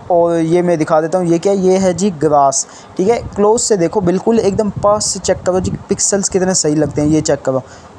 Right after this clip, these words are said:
ये चेक करो भाई, बिल्कुल कितना भाई satisfying, मतलब इतना भी नहीं, लेकिन सही लगता है। ये चेक करो जी, ये अभी देखना, एक मिनट, ये ग्रास के पास लाऊंगा, अ, एरो,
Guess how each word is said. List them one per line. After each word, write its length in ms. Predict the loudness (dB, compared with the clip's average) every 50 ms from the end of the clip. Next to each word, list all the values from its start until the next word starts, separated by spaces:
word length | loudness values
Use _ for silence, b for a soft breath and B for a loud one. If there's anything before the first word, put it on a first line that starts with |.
| -10 -6
ये 220 | -2 0 0 0
चेक 180 | 0 0 -2 -2
करो 180 | 0 0 0
भाई, 140 | 2 2 0
बिल्कुल 480 | 0 0 0 0 0 0 -2 -2 -4 -2
कितना 360 | -2 -4 -4 -2 -2 -2 0
भाई 160 | 0 0 -2 -2
satisfying, 840 | -2 -4 -4 -2 -2 -4 -4 -4 -4 -4 -2 -2 -2 -2 -2 -2 -2
मतलब 220 | -2 -2 -2 -2
इतना 240 | -4 -4 -2 -2 0
भी 100 | 0 0
नहीं, 160 | 0 0 -2 B B B B B B -4
लेकिन 200 | -4 -2 -2 -2
सही 260 | -2 -2 0 0 0 2
लगता 300 | 0 0 0 0 0 0
है। 120 | 0 2
ये 160 | 2 0 0
चेक 180 | 0 -2 -2 -2
करो 220 | 0 0 0 0
जी, 120 | 0 0 2
ये 280 | 2 4 4 4 4 2
अभी 220 | 2 0 0 0
देखना, 260 | 0 0 0 0 -2
एक 140 | -2 -2 -2
मिनट, 160 | -4 -2 -2
ये 80 | -2 0
ग्रास 300 | 2 2 2 0 0 -2
के 60 | -2
पास 220 | -2 -2 -2 0
लाऊंगा, 320 | -2 -2 0 0 2 0 0
अ, 420 | 2 2 2 4 4 4 4 2 2
एरो, 220 | 2 0 0